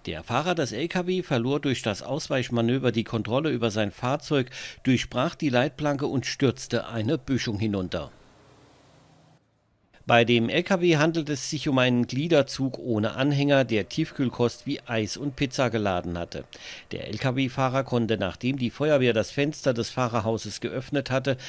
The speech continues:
seinen L K W selbst verlassen und über die Rettungsleiter wieder nach oben klettern. Er erlitt einige Prellungen und Schnittwunden, die noch vor Ort behandelt wurden.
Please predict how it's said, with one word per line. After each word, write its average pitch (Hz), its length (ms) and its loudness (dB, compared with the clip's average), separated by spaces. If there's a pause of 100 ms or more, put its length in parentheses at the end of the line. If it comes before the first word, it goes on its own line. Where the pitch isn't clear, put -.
(140)
seinen 120 300 4
L 113 140 0
K 120 180 -2
W 113 140 0
selbst 113 340 0
verlassen 107 480 0
und 127 140 0
über 139 140 -2
die 151 100 -2
Rettungsleiter 95 880 -4
wieder 85 260 -6
nach 104 180 -4
oben 104 300 -6
klettern. 85 480 -6 (420)
Er 117 160 0
erlitt 135 360 0
einige 131 420 2
Prellungen 151 500 2
und 131 160 2
Schnittwunden, 160 720 -2 (260)
die 135 120 2
noch 123 160 4
vor 151 300 0
Ort 127 220 0
behandelt 135 480 -2
wurden. 87 360 -2